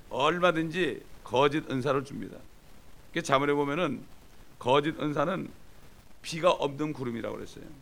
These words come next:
아, 구름이 비를 내려야 될 거 아니야. 비를 못 내는 구름은 구름이 아니죠. 이걸 거짓 은사다, 비가 없는 구름과 같다, 아, 이렇게 얘기한 것입니다, 여러분. 그렇기 때문에 우리는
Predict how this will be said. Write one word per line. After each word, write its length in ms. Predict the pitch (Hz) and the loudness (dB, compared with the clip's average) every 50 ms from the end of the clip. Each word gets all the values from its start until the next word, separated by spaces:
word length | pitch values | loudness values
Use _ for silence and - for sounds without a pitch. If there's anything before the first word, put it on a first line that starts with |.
| - - - - - - - - - - | -20 -20 -18 -18 -16 -16 -16 -16 -12 -8
아, 100 | 156 156 | -8 -8
구름이 340 | - - 165 165 180 196 190 | -6 -4 -4 -4 -4 -4 -6
비를 300 | - - 180 151 147 139 | -6 -6 -4 0 2 2
내려야 200 | 131 120 120 113 | 2 2 2 -2
될 120 | 113 110 107 | -4 -4 -4
거 80 | 127 | -4
아니야. 280 | 127 165 180 160 127 117 113 - - - - - - - - - | -4 -2 -4 -4 -6 -8 -10 -14 -16 -16 -18 -18 -16 -16 -14 -10
비를 220 | - 202 196 190 | -6 -4 -4 -2
못 120 | 185 185 | -2 0
내는 280 | 185 180 175 175 180 165 | 2 2 2 2 0 -2
구름은 480 | 151 156 156 185 208 214 202 180 - - | -2 -4 -4 -4 -4 -4 -6 -6 -8 -8
구름이 280 | - 127 110 110 147 156 | -8 -6 -4 -2 -2 -2
아니죠. 460 | 135 110 98 95 123 127 117 113 - - - - | -2 -2 -4 -6 -6 -6 -6 -6 -8 -12 -8 -4
이걸 180 | 139 185 185 185 | -2 -2 -2 -4
거짓 400 | - - 117 117 123 117 143 - | -2 2 2 4 4 2 0 -2
은사다, 480 | - 113 110 101 110 107 - 110 117 - - - - - - - - - - - | -2 -4 -4 -4 -6 -6 -8 -8 -10 -10 -12 -14 -16 -16 -16 -16 -18 -16 -12 -6
비가 260 | - 143 151 156 196 | -2 2 6 6 6
없는 500 | - - 135 147 147 151 160 175 190 - | 6 4 2 0 0 0 0 0 0 -2
구름과 300 | - - 113 113 120 127 | -6 -8 -6 -6 -4 0
같다, 380 | 131 120 - - 135 127 123 - - - - - - - - - - - - | 0 0 0 -2 -4 -6 -6 -6 -10 -16 -16 -18 -16 -16 -16 -18 -12 -4 0
아, 100 | 110 110 | 0 0
이렇게 340 | 107 139 139 139 131 - - - | 2 0 -2 0 0 -2 -2 -2
얘기한 240 | 131 123 123 117 113 | 0 0 0 0 0
것입니다, 380 | 110 107 - - - - - | -2 -6 -6 -8 -8 -8 -8
여러분. 240 | - - - - - - - - - - - - - - - - - - - - | -8 -8 -10 -12 -14 -16 -16 -16 -16 -16 -16 -16 -16 -16 -18 -18 -18 -18 -10 -4
그렇기 140 | - 147 143 | -4 -4 -2
때문에 180 | 165 180 190 | 0 0 0
우리는 400 | 175 156 156 170 - 175 135 117 | 2 4 4 4 4 2 0 -4